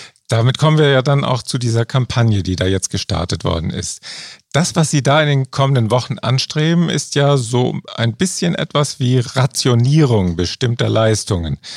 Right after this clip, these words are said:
die aktuell nicht sofort zu lebensbedrohlichen Situationen führen würde, also wenn Sie diese Leistung nicht erbringen. Vielleicht mal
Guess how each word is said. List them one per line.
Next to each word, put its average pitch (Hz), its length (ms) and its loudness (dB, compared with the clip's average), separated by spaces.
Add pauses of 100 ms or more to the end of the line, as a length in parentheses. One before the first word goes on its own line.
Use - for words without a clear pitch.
(260)
die 107 120 -2
aktuell 123 560 0
nicht 131 240 0
sofort 120 380 -2
zu 120 120 -2
lebensbedrohlichen 104 1120 0 (480)
Situationen 104 840 0
führen 90 420 -2
würde, 87 500 -4
also 90 220 -2
wenn 98 160 -2
Sie 90 100 -4
diese 90 240 -4
Leistung 95 360 0
nicht 107 200 -2
erbringen. 82 520 -6 (840)
Vielleicht 135 440 -2
mal 160 340 2